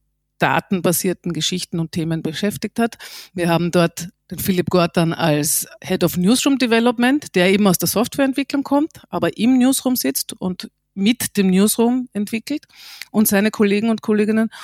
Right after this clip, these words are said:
Und wir haben den Walter Longauer, den Infografikchef, der sein Know-how im, im Visualisieren von Informationen mitbringt. Und das ist natürlich ein idealer Mix,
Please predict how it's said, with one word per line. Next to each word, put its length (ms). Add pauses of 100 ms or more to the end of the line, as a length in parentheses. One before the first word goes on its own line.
(140)
Und 160
wir 100
haben 120
den 120
Walter 260
Longauer, 460
den 120
Infografikchef, 840
der 220
sein 180
Know-how 480
im, 320 (240)
im 240
Visualisieren 800
von 180
Informationen 840
mitbringt. 500
Und 100
das 120
ist 140
natürlich 300
ein 60
idealer 400
Mix, 300